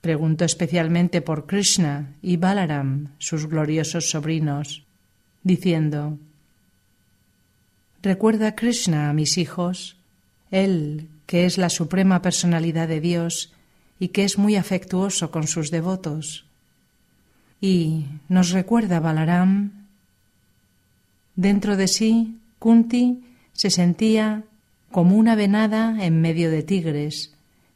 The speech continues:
y en realidad esa era su posición. Después de la muerte de su esposo, el rey Pandu, ella debía cuidar de los cinco niños Pándava,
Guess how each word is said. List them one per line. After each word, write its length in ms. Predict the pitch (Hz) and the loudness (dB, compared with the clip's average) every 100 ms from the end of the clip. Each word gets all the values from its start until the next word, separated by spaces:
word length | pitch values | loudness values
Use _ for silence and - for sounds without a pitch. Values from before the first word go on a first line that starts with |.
| 190 | 0
y 100 | 180 | 4
en 140 | 175 | 4
realidad 640 | 175 175 180 196 208 214 214 _ _ - | 4 2 2 0 -2 -4 -10 _ _ -4
esa 320 | 214 214 214 | -2 0 0
era 280 | 226 226 226 | 0 0 0
su 180 | - 165 | -2 -4
posición. 800 | 151 - 143 160 151 143 147 147 - _ _ _ _ _ _ _ _ | -4 -4 -4 -4 -4 -4 -6 -8 -16 _ _ _ _ _ _ _ _
Después 360 | 175 165 185 165 | -4 -2 0 0
de 80 | 175 | 0
la 100 | 165 | 2
muerte 400 | 175 185 175 165 | 4 2 2 -2
de 120 | 156 | -2
su 160 | 151 156 | -2 -4
esposo, 640 | - 196 190 - 151 151 139 | -4 -4 -2 -2 -4 -6 -8
el 160 | 160 151 | -6 -4
rey 220 | 165 165 | -2 -2
Pandu, 540 | 165 160 156 160 175 180 - _ _ _ _ _ - | -2 -2 0 0 -4 -6 -12 _ _ _ _ _ -2
ella 500 | 202 208 233 240 240 | 0 2 2 2 0
debía 380 | 202 156 175 175 | 0 0 2 0
cuidar 360 | 170 180 185 196 | 2 2 2 0
de 100 | 180 | 0
los 200 | 156 143 | -2 -2
cinco 320 | 175 170 165 | 0 0 2
niños 440 | 170 170 170 160 | 2 4 2 0
Pándava, 600 | - 185 170 151 143 147 | 0 2 2 0 -6 -8